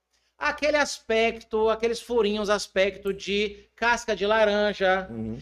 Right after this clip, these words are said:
Speaker 1: E essa gengiva bem aderida ao dente. Ao passo que quando você não faz essa fisioterapia e você vem a ter placa bacteriana, que são bactérias que inflamam a gengiva, essa gengiva fica feia,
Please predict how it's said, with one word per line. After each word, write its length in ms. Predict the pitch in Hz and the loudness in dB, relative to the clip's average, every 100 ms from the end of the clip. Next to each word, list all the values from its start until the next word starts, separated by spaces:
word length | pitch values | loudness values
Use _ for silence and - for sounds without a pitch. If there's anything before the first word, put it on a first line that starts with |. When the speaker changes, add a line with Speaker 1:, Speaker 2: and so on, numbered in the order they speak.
| - | -10
Speaker 1:
E 120 | 262 | -2
essa 320 | 262 262 269 254 | -2 0 -2 -4
gengiva 680 | 254 226 - 202 208 226 220 - | -4 -6 -6 -8 -6 -4 -6 -6
bem 220 | 226 262 269 | -6 -4 -4
aderida 1040 | 196 240 196 170 202 - 214 214 220 - _ _ _ | 0 0 2 -2 -6 -2 2 2 0 -8 _ _ _
ao 220 | 202 247 | -4 -4
dente. 760 | 196 180 180 180 - 151 156 151 _ _ _ _ _ - | -2 -4 -4 -6 -10 -12 -12 -16 _ _ _ _ _ -2
Ao 300 | 220 214 - | -2 -2 -4
passo 800 | 220 269 302 - 165 147 127 - _ _ _ _ _ _ | 0 2 0 -4 -8 -6 -8 -12 _ _ _ _ _ _
que 140 | - 214 | -10 -6
quando 240 | 208 202 | -4 -4
você 240 | 180 196 | -6 -6
não 140 | 196 214 | -6 -6
faz 180 | 175 165 | -8 -8
essa 180 | - | -12
fisioterapia 680 | - 160 156 160 151 170 220 | -12 -10 -4 -2 -2 -4 -6
e 40 | 226 | -6
você 280 | 208 - 170 | -6 -8 -8
vem 280 | 147 147 | -8 -8
a 60 | 143 | -10
ter 260 | - 139 143 | -8 -8 -8
placa 380 | - 170 175 | -2 -2 -2
bacteriana, 680 | 151 147 - 151 139 170 190 | -8 -10 -8 -8 -8 -8 -10
que 60 | - | -12
são 120 | 156 | -10
bactérias 680 | 147 147 - 180 202 180 - _ _ | -10 -12 -6 -4 -4 -6 -12 _ _
que 120 | _ 175 | _ -12
inflamam 360 | - 156 156 | -8 -8 -8
a 40 | 147 | -10
gengiva, 460 | 147 170 226 214 - _ | -12 -10 -8 -8 -10 _
essa 260 | 311 - 277 | -8 -4 -6
gengiva 480 | 233 196 190 214 220 | -6 -8 -8 -10 -12
fica 600 | - 196 196 110 220 - _ _ _ _ _ _ | -10 -10 -8 -8 -8 -12 _ _ _ _ _ _
feia, 840 | _ - 220 214 202 190 180 175 | _ -6 -2 2 0 0 -4 -10